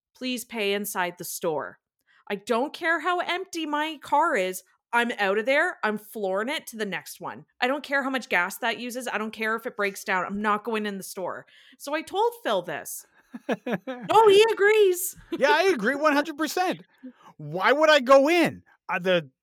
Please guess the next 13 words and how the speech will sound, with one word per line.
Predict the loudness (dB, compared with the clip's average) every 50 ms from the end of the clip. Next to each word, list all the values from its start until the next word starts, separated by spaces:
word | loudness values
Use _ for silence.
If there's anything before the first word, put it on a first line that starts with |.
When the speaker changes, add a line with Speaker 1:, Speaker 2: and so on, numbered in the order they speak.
| _ -20 _ -12
Speaker 2:
the, | -12 -12 0 2 4 4 4 4
the | 2 2 2
next | 2 2 2 2 0 0 -4 -6 -14 _
pump | -2 0 2 2 2 0 -2 -12 _ _ -20 _ _
will | 0 0 0
have | 0 0 0 0 2
a | 2 0
tap | 0 0 -2 -2 -2 -2 -4 -6
thing. | -6 -4 -4 -2 -2 -4 -6 -8 -10 _ _ _ _
There's | -10 -10 -8 -8
no | -6 -2 0 0 0
problem. | -2 -2 -6 -4 -2 0 -2 -2 -2 -4 -4 -4 -4 -6 -10 _ _ _ _ _ _ _ _ _ _ _ _ _ _ _ _ _ _
<sighs> | -20 -20